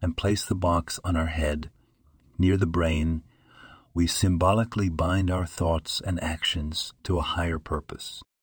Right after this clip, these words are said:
So, as we go about our work today, let's remember the message of the tefillin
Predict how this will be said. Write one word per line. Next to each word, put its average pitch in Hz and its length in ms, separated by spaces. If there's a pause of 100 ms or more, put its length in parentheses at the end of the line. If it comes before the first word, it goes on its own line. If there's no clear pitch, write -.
(280)
So, 117 500
as 82 200
we 85 220
go 92 240
about 87 260
our 87 120
work 87 260
today, 90 400 (1120)
let's 185 260
remember 92 320
the 82 80
message 82 460
of 76 120
the 73 100
tefillin 78 640